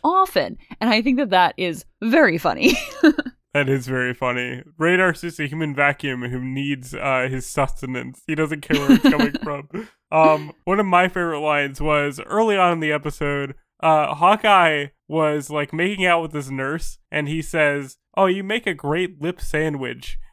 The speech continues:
Speaker 2: And then
Speaker 1: <laughs>
Speaker 2: this,
Speaker 1: Ew.
Speaker 2: this nurse responds, "Really?" Like, so excited about it.
Speaker 1: <laughs>
Speaker 2: As if that's a normal thing to say, as if that's a romantic thing to say. Like, I get that, that,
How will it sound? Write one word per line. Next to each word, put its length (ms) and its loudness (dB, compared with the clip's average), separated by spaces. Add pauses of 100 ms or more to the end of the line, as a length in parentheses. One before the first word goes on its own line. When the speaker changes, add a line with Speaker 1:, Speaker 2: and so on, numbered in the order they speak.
(180)
Speaker 2:
And 280 0
then 240 0
Speaker 1:
<laughs> 300 0 (220)
Speaker 2:
this, 280 4 (300)
Speaker 1:
Ew. 340 2
Speaker 2:
this 160 0 (100)
nurse 340 2
responds, 840 2 (120)
"Really?" 760 2 (260)
Like, 220 4
so 340 2
excited 600 4
about 360 6
it. 160 -2
Speaker 1:
<laughs> 320 -4
Speaker 2:
As 160 2
if 160 2
that's 220 -4
a 100 2
normal 600 2
thing 240 2
to 120 -2
say, 360 4
as 100 0
if 160 0
that's 220 -2
a 60 2
romantic 720 2
thing 220 -4
to 100 -6
say. 440 0 (220)
Like, 160 0
I 120 6
get 320 2
that, 320 2
that, 200 4